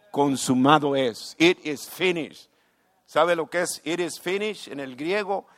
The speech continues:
es poner una estampa y decir, la estampa dice, "Pagado en completo",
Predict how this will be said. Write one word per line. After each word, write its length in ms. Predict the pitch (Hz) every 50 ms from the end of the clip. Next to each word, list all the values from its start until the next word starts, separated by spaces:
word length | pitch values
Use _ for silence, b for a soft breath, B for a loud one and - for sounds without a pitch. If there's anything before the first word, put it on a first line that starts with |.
| b b b b
es 220 | - 147 165 -
poner 320 | - 147 151 156 156 160 165
una 160 | 165 160 151
estampa 720 | 131 - - - 156 160 156 147 139 - 139 135 123 120 _
y 160 | - 127 131 131
decir, 520 | 123 123 117 - - 139 147 147 123 _ _ _
la 80 | 120 127
estampa 480 | 120 - - - 160 151 135 135 147 139
dice, 360 | 147 147 135 143 139 131 - b b b b b -
"Pagado 640 | - 139 131 120 120 127 147 165 185 185 180 180
en 120 | 160 156 -
completo", 680 | 139 139 135 117 - 123 113 113 _ _ - -